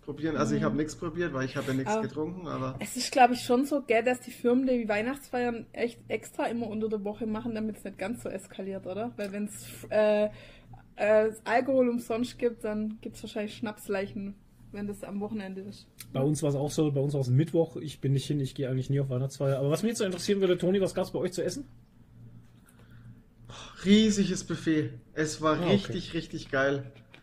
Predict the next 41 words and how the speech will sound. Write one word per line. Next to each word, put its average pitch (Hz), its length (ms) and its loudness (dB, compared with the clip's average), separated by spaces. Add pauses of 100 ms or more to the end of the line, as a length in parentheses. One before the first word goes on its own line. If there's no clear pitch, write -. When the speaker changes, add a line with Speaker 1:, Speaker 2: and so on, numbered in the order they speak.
(140)
Speaker 3:
Habt 139 160 0
ihr 175 60 12
da 160 60 10
Speaker 1:
Also 143 80 6
Speaker 3:
in 170 40 6
der 240 80 10
Firma 269 240 6
Speaker 1:
so, 175 80 4
Speaker 3:
gefeiert 175 260 6
oder 208 80 2
Speaker 1:
so 196 140 6
Speaker 3:
wart 175 140 4
ihr 165 200 8
in 156 80 0
der 156 100 2
Kneipe? 131 400 0 (1000)
Speaker 1:
Äh, 156 240 4
wir 190 140 6
waren 202 200 8
in 190 140 -2
so 185 180 0
einem, 170 200 0
wir 165 120 2
waren 165 120 2
in 165 80 0
einem 151 120 0
Schloss. 170 640 -2 (220)
Speaker 3:
Oh. 220 500 0
Speaker 2:
Hm. 220 260 -6 (280)
Speaker 1:
Weil 160 180 4
in 170 260 2
dem, 160 280 2
in, 160 260 -2
in 147 140 -6
dem, 147 320 0
ähm, 131 220 -2
Standort 196 460 0
vom, 185 400 -4 (240)
von 170 180 -6
der 170 100 0
Firma, 196 420 2